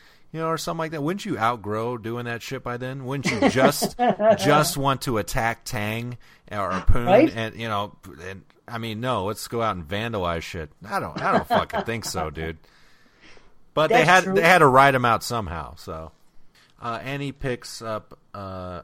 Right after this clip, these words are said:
Speaker 1: Lori, and they're driving around, they're smoking a joint. And I always found that fascinating that, uh, uh, Lori clearly is, like, the,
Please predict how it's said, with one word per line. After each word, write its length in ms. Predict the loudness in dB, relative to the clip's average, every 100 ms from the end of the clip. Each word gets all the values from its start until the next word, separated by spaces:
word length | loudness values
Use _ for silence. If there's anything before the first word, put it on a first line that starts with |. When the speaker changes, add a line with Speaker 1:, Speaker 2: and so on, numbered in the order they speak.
| -14
Speaker 1:
Lori, 540 | -10 -8 -6 -6 -8
and 380 | -10 -10 -10 -10
they're 80 | -12
driving 360 | -8 -6 -6 -6
around, 240 | -6 -6
they're 100 | -10
smoking 360 | -10 -12 -12 -12
a 80 |
joint. 320 | -10 -8 -8 -10
And 200 | -12 -8
I 160 | -6 -4
always 220 | -6 -8
found 280 | -8 -8 -6
that 160 | -8 -8
fascinating 800 | -6 -6 -6 -8 -8 -8 -12 -14 _ _ _ _ _
that, 400 | -8 -6 -6 -8 _ _ _ _
uh, 280 | -18 -18 -20 _
uh, 300 | -18 -16 -16 -12
Lori 520 | -8 -4 -2 -2 -4
clearly 640 | -8 -6 -4 -2 -2 -4 -6
is, 280 | -8 -8 -6
like, 320 | -4 -4 -6
the, 260 | -10 -10